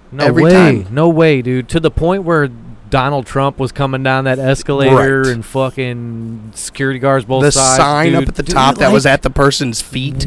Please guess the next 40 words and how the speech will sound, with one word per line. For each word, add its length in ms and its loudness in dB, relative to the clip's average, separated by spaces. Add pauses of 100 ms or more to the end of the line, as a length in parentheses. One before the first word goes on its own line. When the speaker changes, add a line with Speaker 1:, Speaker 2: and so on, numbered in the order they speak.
(100)
Speaker 1:
What? 800 -4 (140)
Speaker 2:
And 160 4
it's 160 -2
there 260 4
too. 340 2
Get 220 -2
real. 300 0
Speaker 1:
What? 680 -2 (100)
Speaker 2:
Get 180 -4
real. 280 -8 (160)
Speaker 1:
And 180 2
then 160 -2
that 200 -2
dude, 420 2 (200)
uh, 220 -12 (120)
will 80 -2
you 160 -4
look, 200 -4 (260)
dude, 140 -8 (260)
will 120 0
you 120 -2
look 160 -2
that 200 0
up 200 -2
on 120 -4
your 100 -8
phone? 420 -10
The 100 -6
guy, 340 0
the 120 -10
C 200 -8
I 100 -6
A 200 -6
dude 240 -10
that 140 -10 (160)
claims, 880 -14 (580)
uh, 360 -10 (220)
to 80 -10
be 380 -8
so-and-so? 960 -8